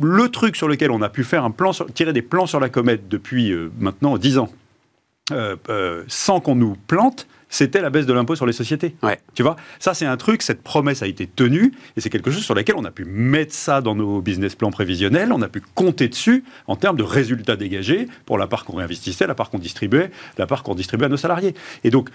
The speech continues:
Speaker 1: quand tu peux faire des, des plans comme ça, et donc sur le coût du carbone, c'est exactement la même chose. On sait qu'on va s'en prendre plein la figure, parce qu'il faut bien faire quelque chose, et il faut que les entreprises bougent. Il y en a d'ailleurs plein qui bougent sans qu'on leur demande rien. On a décidé qu'il y avait le coût du carbone avec des quotas, qu'on faisait tel secteur, tel secteur, tel secteur.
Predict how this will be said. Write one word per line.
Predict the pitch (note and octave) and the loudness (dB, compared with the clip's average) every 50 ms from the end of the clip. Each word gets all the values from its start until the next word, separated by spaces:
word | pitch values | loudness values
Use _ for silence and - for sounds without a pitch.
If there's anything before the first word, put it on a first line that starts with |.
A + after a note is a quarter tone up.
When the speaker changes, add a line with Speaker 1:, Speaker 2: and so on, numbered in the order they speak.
| - | -4
Speaker 1:
quand | - D3+ | -2 -2
tu | D3+ - E3+ D3+ | 0 0 -2 -2
peux | E3+ D#3 | -2 0
faire | - E3 C3+ | 0 0 0
des, | B2 A#2+ A#2+ - - | 0 -2 -4 -4 -6
des | G#2 G2+ | -6 -6
plans | - G#2 | -6 -6
comme | - G2+ | -8 -4
ça, | F#2 - - E3+ | -2 0 0 0
et | |
donc | B2 A#2 - - | 0 -2 -2 0
sur | - - G3+ | 2 4 4
le | F#3 | 4
coût | F3 - | 2 0
du | E3+ C#3+ | -2 -2
carbone, | C#3 C#3+ A2+ A2 A#2+ A#2+ | -2 -2 0 0 0 -2
c'est | A#2+ - - - | -2 -4 -4 -4
exactement | B2+ A2+ C#3 B2+ - A#2+ A2+ | -2 0 0 0 0 2 2
la | C3+ | 2
même | - | 2
chose. | - G#3+ E3+ - - _ | 2 2 2 0 -2 _
On | D#3 C#3 | 0 0
sait | B2+ - - - - A#3 B3 B3+ A#3+ - _ _ _ | 2 0 0 2 2 2 0 -2 -4 -12 _ _ _
qu'on | - B2+ | 0 2
va | B2 C#3 | 2 2
s'en | C3 - C#3+ | 0 -2 -6
prendre | - - - F3+ E3 E3 - - - _ _ | -6 -4 -2 -2 0 -2 -4 -6 -12 _ _
plein | - D#3 D#3 D#3 | 0 0 0 0
la | C#3 A#2 | -2 -2
figure, | G#2 A2+ A2 D#3+ G#3+ | -4 -4 -2 0 0
parce | G#3 D#3+ - | 0 -2 -4
qu'il | - G#2+ | -6 -4
faut | - A2 | -4 0
bien | G2 - D4+ | 2 2 2
faire | - - - | 2 -2 -6
quelque | - - - G2+ | -6 -8 -8 -4
chose, | - F3+ F3+ F3 | -2 -2 0 0
et | |
il | - | -2
faut | - - - | -2 -2 -2
que | - | -2
les | G2 | -2
entreprises | G2 F#2+ - G#2+ F#2 - G#2 F2+ | -2 -2 -4 -6 -4 -2 -4 2
bougent. | F#2+ C3+ F3+ G#3 A3 - - - - - | 4 2 2 2 -2 -6 -12 -18 -6 -4
Il | - | -2
y | |
en | F#2+ | -2
a | F#2+ | 0
d'ailleurs | F#2 F#2+ F2+ - | 0 0 0 0
plein | - B2 A#2+ | 0 0 0
qui | - G#2 | 0 -2
bougent | F2 G2+ A2 G2+ - | -4 -4 -4 -4 -4
sans | - | -6
qu'on | F#2 - | -4 -2
leur | G#2 F2+ G2+ | -4 -2 -2
demande | G#2+ F2+ F#2 F#2+ | -2 -2 -2 0
rien. | G#2 C3 F3 A3+ A#3+ - - - - - - - | 2 2 2 0 -2 -6 -10 -16 -16 -16 -4 0
On | C3 C3 C3 | 2 4 4
a | C3+ B2+ | 4 4
décidé | A#2+ C3+ C3 - C3 A2+ A#2+ C3 C3 | 2 0 0 0 0 2 4 4 4
qu'il | B2+ B2 | 2 0
y | |
avait | G#2+ G#2+ | 0 0
le | G#2 | 0
coût | G2+ - | 0 0
du | G#2+ G2+ F#2 | 0 0 0
carbone | - A2 G2+ G#2+ A2 A#2+ A#2+ | 0 0 0 0 0 0 0
avec | A#2 A2 G2 F2+ | 0 -2 -4 -4
des | F#2+ F#2 | -6 -6
quotas, | - - G#2+ G2+ - C#3+ C3+ C#3+ D3 C#3 | -4 -4 -4 0 2 2 2 2 2 0
qu'on | - A2+ | -4 -10
faisait | - G2+ F#2+ G#2 | -8 -4 -6 -4
tel | - - A2+ - | -2 -2 -4 -2
secteur, | - A2 G#2 - - B2+ | -4 -6 -2 -2 -2 0
tel | - A#2+ G#2 | 0 -2 -2
secteur, | - - A2 - B2 A2+ | -2 -6 -4 -2 -4 -4
tel | - A2+ | -4 -6
secteur. | - - A2+ - - A2+ | -4 -4 -4 -2 -2 -2